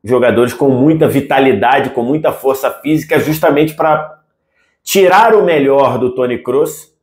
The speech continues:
na, no passe, na capacidade de construção, e não exigir muito do Toni Kroos fisicamente. Então, lá no Milan, o que que fez o Ancelotti? Colocou o Pirlo mais atrás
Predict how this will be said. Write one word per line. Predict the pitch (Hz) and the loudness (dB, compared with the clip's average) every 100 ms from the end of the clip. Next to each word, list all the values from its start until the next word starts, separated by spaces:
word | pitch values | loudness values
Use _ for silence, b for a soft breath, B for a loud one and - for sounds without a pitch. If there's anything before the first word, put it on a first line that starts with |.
| _ | _
na, | 110 127 120 - | -6 -2 -4 -4
no | 139 135 | -4 -4
passe, | - 143 147 - - 160 - | -2 0 0 -2 -6 -6 -4
na | 135 | -6
capacidade | - 117 123 123 117 113 107 | -4 -4 -4 -4 -2 -2 -4
de | |
construção, | - 120 117 151 156 147 160 156 b b b b b _ _ - | -4 -4 -4 -6 -4 -2 -2 -4 b b b b b _ _ 0
e | 226 | 2
não | 180 175 | 4 4
exigir | 170 175 147 123 156 | 2 0 0 0 2
muito | 147 156 151 | 2 0 -2
do | 127 | -2
Toni | 143 143 | -2 -2
Kroos | - 139 147 | 0 -2 -2
fisicamente. | - 139 165 147 113 - | -6 -4 -2 0 -2 -4
Então, | - 156 - - - | -2 -2 -2 -8 -2
lá | 139 175 | 0 2
no | 175 156 | 0 0
Milan, | 185 196 143 | 2 2 2
o | 107 | -2
que | 165 | -6
que | - | -4
fez | 160 156 | -2 0
o | |
Ancelotti? | 147 143 120 98 - | 0 0 0 0 -2
Colocou | - 123 123 147 | -2 0 0 0
o | 143 - | -2 0
Pirlo | 185 202 202 - - | 2 2 2 -4 -8
mais | 117 110 117 | -8 -4 -4
atrás | 117 143 156 127 - | -2 0 0 -2 -8